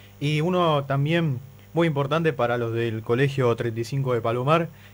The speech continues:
que ayer mientras estaba trabajando me habían saludado y me dijeron que me iban a ver, así que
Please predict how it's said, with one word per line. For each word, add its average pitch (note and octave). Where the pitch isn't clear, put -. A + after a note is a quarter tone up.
que A2
ayer A2+
mientras A#2
estaba C3
trabajando A#2+
me A#2
habían A#2
saludado A#2+
y C3
me A#2+
dijeron A#2
que A2
me A2
iban G#2+
a G#2+
ver, G#2
así A2
que G#2+